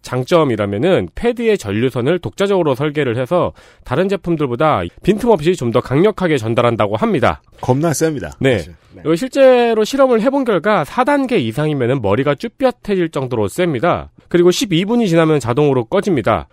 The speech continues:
Speaker 1: 그래서 붙이고 잠들어도 별 부담이 없긴 한데요.
Speaker 2: 네.
Speaker 1: 이거 붙이면 자기 힘들어요.
Speaker 2: 왜요?
Speaker 1: 계속
Speaker 2: 베겨요.
Speaker 1: 예, 아니, 계속 땡기니까요.
Speaker 2: 아, 저는 주로 자게 돼요.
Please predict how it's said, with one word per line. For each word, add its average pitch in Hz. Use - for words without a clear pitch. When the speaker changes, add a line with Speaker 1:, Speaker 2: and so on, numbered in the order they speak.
Speaker 1:
그래서 165
붙이고 233
잠들어도 165
별 135
부담이 156
없긴 135
한데요. 175
Speaker 2:
네. 135
Speaker 1:
이거 190
붙이면 185
자기 123
힘들어요. 113
Speaker 2:
왜요? 98
Speaker 1:
계속 165
Speaker 2:
베겨요. 127
Speaker 1:
예, 123
아니, 165
계속 175
땡기니까요. 175
Speaker 2:
아, 151
저는 156
주로 156
자게 131
돼요. 82